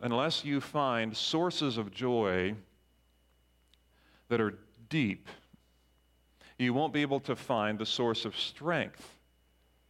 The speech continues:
that is also deep, that can help you navigate some of the most perplexing, conflicting, disillusioning seasons of your life. That the times where you're looking for strength and digging for strength, you're gonna have to find at some point, and you know this is true, some place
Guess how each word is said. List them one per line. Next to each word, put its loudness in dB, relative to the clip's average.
that 2
is 2
also 2
deep, -8
that 0
can -2
help -2
you -2
navigate 0
some 0
of 0
the -2
most -2
perplexing, -4
conflicting, -4
disillusioning 0
seasons -4
of -4
your -6
life. -6
That 0
the 2
times 0
where 2
you're 2
looking 0
for -4
strength -2
and -2
digging 0
for -6
strength, -2
you're 0
gonna 0
have -4
to -4
find -2
at -6
some -2
point, -4
and -6
you -6
know -4
this -6
is -12
true, -4
some 0
place -2